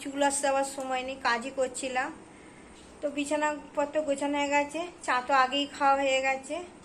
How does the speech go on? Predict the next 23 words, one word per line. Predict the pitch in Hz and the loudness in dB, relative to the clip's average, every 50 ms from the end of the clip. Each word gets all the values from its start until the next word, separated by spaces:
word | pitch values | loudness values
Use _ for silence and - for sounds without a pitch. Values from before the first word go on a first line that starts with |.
| - - - - - - - - - - - - 285 - 285 254 240 214 - - - - - - - - - - - - - - - - - - - - - - - - - - - - | -20 -20 -20 -20 -20 -20 -20 -20 -20 -18 -12 -8 -6 -2 -2 -2 -2 -4 -6 -10 -14 -20 -20 -20 -20 -20 -20 -20 -20 -20 -20 -20 -20 -20 -20 -20 -20 -20 -20 -20 -20 -20 -20 -12 -8 -8
এ-, | 254 - - - | -6 -6 -2 -2
এখন | 254 254 - - 294 302 294 | -2 -2 0 -2 -2 0 2
বাজে | 269 262 247 247 247 277 294 339 392 381 - - - - - - - | 4 6 6 6 6 4 2 2 2 -2 -6 -12 -16 -20 -18 -14 -6
নটা | 240 233 233 233 233 285 285 | -4 -2 -2 0 2 2 2
দশ। | 262 233 247 233 220 214 214 - - - - - - - - - | 2 2 2 0 0 0 -2 -6 -12 -18 -20 -20 -20 -20 -12 -8
তোমার | - 269 277 277 277 269 | -6 -2 -2 0 0 2
দাদা | 262 254 254 247 254 262 262 269 269 294 269 - - - - - - - | 2 2 4 4 6 6 6 6 4 2 -2 -6 -12 -18 -20 -20 -10 -4
গেছে, | 226 233 240 226 233 - 277 277 285 277 277 285 277 | 0 0 0 0 -2 0 2 4 4 4 4 4 2
উম, | 269 262 247 240 240 226 233 226 226 233 226 233 220 - - - - - - - - - - - - 233 | -2 -4 -8 -8 -8 -8 -8 -10 -10 -10 -12 -12 -14 -16 -18 -20 -20 -20 -20 -20 -20 -20 -20 -20 -12 -8
দুধ | 262 277 277 277 | -6 -2 0 2
আনতে, | 277 277 269 269 269 277 277 277 269 277 285 277 - - 254 226 220 220 | 2 2 2 0 0 2 4 6 6 4 4 0 -4 -12 -14 -14 -8 -4
গুড় | 254 277 277 277 285 285 | -2 0 2 4 6 6
আনতে, | 277 269 277 269 269 - 269 262 262 | 4 4 2 -2 -6 -2 0 0 0
এসব | 277 302 - 320 302 - 359 320 | 0 -2 -4 -6 -4 -2 0 2
আনতে | 294 254 254 262 247 285 262 269 | 2 2 0 0 0 -2 0 2
গেছে। | 269 262 262 262 - 294 311 | 2 0 0 -2 -4 -6 -6
মুদির | 294 262 254 233 240 262 226 | -6 -8 -10 -10 -10 -6 -4
দোকানে | 262 254 262 262 262 262 254 - | -4 -2 -2 -2 -4 -4 -6 -10
কিছু | 262 - - | -12 -14 -12
কিছু | - 269 - 285 277 | -12 -10 -8 -8 -6
মাল | 254 240 220 220 233 240 | -4 -2 -2 0 2 2
আনতে | 240 233 240 226 240 233 | 2 0 0 -4 -6 -6
গেছে। | 233 226 220 220 - 269 | -6 -8 -8 -10 -12 -12